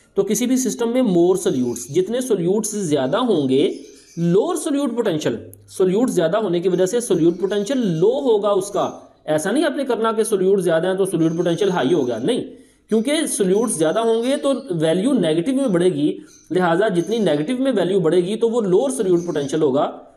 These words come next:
More solutes, lower solute potential and more negative value of solute is। नेक्स्ट हम देखते हैं प्रेशर पोटेंशियल।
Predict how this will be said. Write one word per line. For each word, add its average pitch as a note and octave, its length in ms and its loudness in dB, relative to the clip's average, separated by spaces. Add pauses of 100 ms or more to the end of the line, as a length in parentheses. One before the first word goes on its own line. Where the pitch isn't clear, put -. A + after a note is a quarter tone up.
(220)
More C#3 220 2
solutes, B3 440 0 (420)
lower B2+ 260 2
solute A3+ 320 -2
potential A#3+ 420 0 (420)
and G3 200 2
more F#3+ 500 4
negative D3+ 440 -2
value C#3 440 4
of E3 160 -2
solute A#2 420 -2 (140)
is। G3 180 0 (640)
नेक्स्ट F#3 320 -4
हम G#3+ 80 0
देखते D#3+ 260 -2
हैं B3+ 100 -4
प्रेशर C#3 320 -2
पोटेंशियल। A#2 480 -6